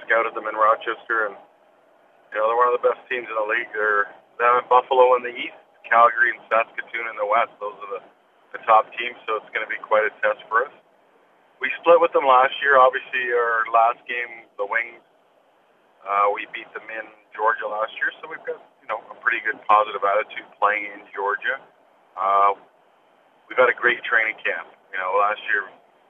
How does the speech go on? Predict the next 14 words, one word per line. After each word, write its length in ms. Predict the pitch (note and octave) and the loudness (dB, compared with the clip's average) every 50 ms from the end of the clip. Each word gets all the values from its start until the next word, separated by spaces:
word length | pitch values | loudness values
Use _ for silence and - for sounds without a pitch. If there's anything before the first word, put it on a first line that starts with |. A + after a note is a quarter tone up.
| _ _ _ _ | _ _ _ _
with 140 | _ - - | _ -20 -20
the 80 | - - - | -16 -6 -2
player 160 | A2+ A2 A2 G#2+ - | 0 0 0 0 -4
strike 240 | - - A2+ A2 - - | -2 0 0 0 0 -4
this 160 | - - - - | -14 -18 -12 -6
year, 300 | - G2+ G2+ G2+ G2 - - - _ _ _ _ _ _ _ _ _ _ _ | -2 -2 0 0 0 -2 -4 -10 _ _ _ _ _ _ _ _ _ _ _
we've 160 | - - - | -20 -10 -4
got 240 | - G#2+ G2+ G2 - - | -2 -2 -2 -2 -6 -10
together, 480 | - G2+ G#2+ G#2 G2+ G#2 G2+ G2 G2 - - _ _ _ | -8 -2 -2 0 0 0 -2 -4 -6 -6 -10 _ _ _
we've 140 | _ _ | _ _
been 160 | - G2 F#2 - - - | -16 -14 -14 -14 -12 -6
together 320 | A#2+ A2 A2+ A2+ A2 A2 | -2 2 2 2 2 2
every 220 | G#2+ G#2+ A2 G#2+ | -2 -2 -2 -4
weekend. 560 | G2+ - C3 - - - B2+ A2+ G2+ F#2 - | -8 -10 -12 -10 -4 0 2 2 0 0 -4